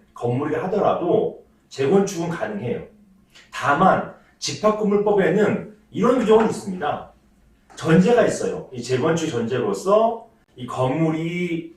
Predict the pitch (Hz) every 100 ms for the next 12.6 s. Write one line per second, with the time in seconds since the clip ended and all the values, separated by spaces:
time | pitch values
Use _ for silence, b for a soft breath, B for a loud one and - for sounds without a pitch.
0 | _ 117 127 202 220 - 139 139 - 160
1 | 151 160 160 151 117 110 131 190 185 165
2 | 139 113 - - 135 135 127 131 131 151
3 | - - 107 92 - - - - 135 135
4 | - 127 - 185 202 170 143 123 110 92
5 | 123 107 101 131 - - - - 156 233
6 | 247 240 - - 123 127 120 - 113 104
7 | 170 196 - 120 135 139 131 131 214 -
8 | 151 123 101 - 101 151 151 - - b
9 | b b b 220 220 285 277 277 247 180
10 | 160 151 - 123 156 240 226 175 - -
11 | - - - 226 208 208 190 180 156 120
12 | 101 95 98 208 220